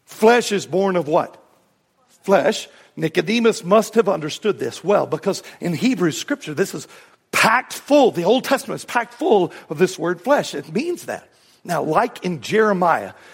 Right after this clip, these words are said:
God says this. This is God speaking through the prophet Jeremiah. Jeremiah seventeen, verse nine. "The heart," remember, this is in the beating part of you. This is the core of you.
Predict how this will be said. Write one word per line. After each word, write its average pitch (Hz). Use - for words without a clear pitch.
God 202
says 156
this. -
This 185
is 220
God 202
speaking 135
through 170
the 139
prophet 151
Jeremiah. 139
Jeremiah 180
seventeen, 175
verse 147
nine. 110
"The 156
heart," -
remember, 175
this 196
is 196
in 202
the 180
beating 185
part 127
of 113
you. 123
This 147
is 147
the 170
core 202
of -
you. 92